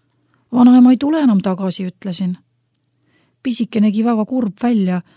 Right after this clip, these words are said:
läks ja peitis end ema tooli taha. Ma ei olnud kunagi üksinda elanud ja järgnenud kuudel ei tulnud ma eluga hästi toime. Ema oli meie jaoks alati kõik ära teinud, mitte ainult majas,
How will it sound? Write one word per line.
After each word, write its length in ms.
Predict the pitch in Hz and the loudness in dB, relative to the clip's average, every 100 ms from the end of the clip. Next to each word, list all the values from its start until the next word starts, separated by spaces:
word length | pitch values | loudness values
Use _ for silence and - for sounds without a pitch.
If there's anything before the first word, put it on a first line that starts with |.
| _ _ | _ _
läks 220 | 339 - | -12 -8
ja 60 | 185 | -6
peitis 460 | 190 190 190 185 190 | -2 -4 -4 -6 -2
end 220 | 180 170 - _ _ | -2 -2 -10 _ _
ema 280 | 190 180 170 | -4 -2 -2
tooli 320 | 185 180 190 | -4 -6 -6
taha. 280 | 190 202 202 - _ _ _ _ _ _ _ _ _ _ _ _ _ | -8 -10 -12 -14 _ _ _ _ _ _ _ _ _ _ _ _ _
Ma 120 | 247 | -2
ei 80 | 359 | 0
olnud 380 | 349 294 262 - | -2 0 -2 -6
kunagi 420 | 294 294 196 202 214 | -4 0 0 0 -2
üksinda 440 | 220 - 180 180 | -2 -2 -2 0
elanud 400 | 190 190 175 175 - _ _ _ - | -2 0 -2 -4 -10 _ _ _ -6
ja 80 | 185 | -2
järgnenud 500 | 185 190 185 185 - | -2 0 0 0 -4
kuudel 440 | 285 294 233 208 - _ _ - | -6 -4 -2 -4 -6 _ _ -8
ei 100 | 269 | -6
tulnud 320 | 269 247 214 | 0 2 2
ma 180 | 185 180 | 0 0
eluga 300 | 190 202 196 | 0 -2 -4
hästi 360 | 185 160 - 190 | -8 -10 -10 -6
toime. 420 | 180 180 175 175 - _ _ _ _ _ _ _ _ | -2 -2 -2 -4 -6 _ _ _ _ _ _ _ _
Ema 360 | 190 190 190 185 | -2 0 2 0
oli 360 | 185 196 208 _ | 0 -2 -4 _
meie 320 | 226 226 208 | 0 2 2
jaoks 320 | 202 202 - 262 | 2 0 -2 -4
alati 280 | 190 - | -4 -4
kõik 220 | 190 180 190 | -4 -4 -2
ära 180 | 185 | -4
teinud, 400 | - 180 180 175 - _ _ _ - | -2 0 0 -2 -10 _ _ _ -12
mitte 220 | - 294 | -6 0
ainult 280 | 277 269 254 | 0 2 2
majas, 500 | 277 311 202 - | 2 2 0 -2